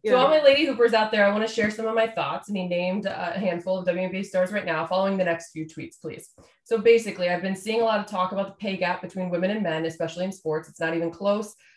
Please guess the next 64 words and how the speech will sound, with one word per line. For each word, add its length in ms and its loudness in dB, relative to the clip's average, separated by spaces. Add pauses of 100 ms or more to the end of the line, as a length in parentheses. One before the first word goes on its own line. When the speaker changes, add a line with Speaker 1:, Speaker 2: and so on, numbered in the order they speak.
Speaker 1:
but 80 -4
let's 220 0
stop 200 0
allowing 420 2
y'all 320 4
complaints 540 -4
to 100 -10
fall 220 4
on 140 0
deaf 220 0
ears 480 -2
due 140 -10
to 120 -10
numbers. 540 -4 (200)
As 180 0
long 220 4
as 140 2
y'all 180 2
make 180 -2
the 100 -4
argument 300 -2
about 260 -2
pay 260 0
while 200 -2
the 80 -8
revenue 320 -4
stays 260 -8
the 80 -6
same, 380 -2 (420)
they 80 -2
will 80 0
continue 440 -2
to 100 -2
point 460 -2
at 160 -6
the 100 -6
revenue 340 0
not 240 -2
being 180 -2
high 220 0
enough 240 0
to 80 -14
cover 260 -4
bigger 240 -4
salaries. 600 -10 (560)
While 160 0
that 140 2
is 180 0
true 320 4
and 140 0
damn 180 0
near 120 0
every 140 -4
business, 360 -2
how 240 -4
do 80 2
we 80 -2
take 260 -4
that 180 -4
card 200 0
out 80 0
of 40 -2
their 140 -4
pockets?" 640 -18